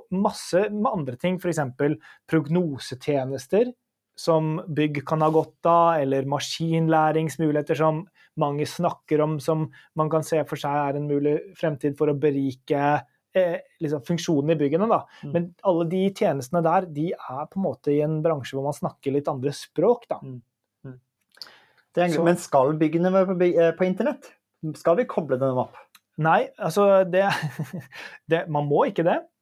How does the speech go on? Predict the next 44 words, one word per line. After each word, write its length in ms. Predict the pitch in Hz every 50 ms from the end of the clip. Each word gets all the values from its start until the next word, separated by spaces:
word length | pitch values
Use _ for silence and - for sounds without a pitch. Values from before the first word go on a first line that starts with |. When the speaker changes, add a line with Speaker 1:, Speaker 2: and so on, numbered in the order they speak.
| _ - - - _ -
Speaker 1:
Man 100 | 180 180
må 120 | 190 208 214
ikke 120 | - 202
det, 120 | 180 196 208
men 100 | 196 185
jeg 120 | 185 196 190
tenker, 440 | - 202 165 - 160 160 165 165 175 - _ _ _ _ _
ehm, 640 | 165 156 151 151 147 151 151 147 147 147 147 147 139 - _ _ _ _ _ _ _ _ -
det, 80 | - - -
det 160 | - 156 160
er 40 | 180
ma-, 140 | 202 190 185 185 _ _
det 180 | _ 165 156 165
er 120 | 175 196
mange 200 | 196 165 160 175 165
grunner 420 | 170 190 185 160 135 120 135 156 151
til, 220 | - 156 143 143 - -
altså 220 | 151 147 175 175
sånn, 240 | 170 190 180 175 165 - - - - - - _
jeg 140 | 175 175 202
husker 320 | 196 - - - 170 165
en 140 | 170 175 165
gang, 180 | 156 160 175 180 185 190 - _
eh, 480 | 170 156 156 156 156 156 156 156 156 160 170 - -
i, 140 | 170 160 165 165 160
det 180 | 151 156 156 156
var 140 | 175 175
når 140 | 180 190 180
jeg 160 | 156 147 156
og 20 | 156
Tommy 240 | 156 143 135 135 135
jobbet 260 | 131 127 135 131 -
sammen, 240 | 151 147 175 202 196
så 120 | 202 208
var 220 | 175 151 147 143 147
det 80 | 151 151
en 160 | 151 151 156
nor-, 160 | 147 147 151 165
stor, 420 | 151 - - 156 151 151 156 170 170
eh, 220 | 165 170 160 156 156
kunde 280 | 151 - 165 147 143 143
av 140 | 147 190 208
oss 80 | 202 -
som, 160 | 190 180 175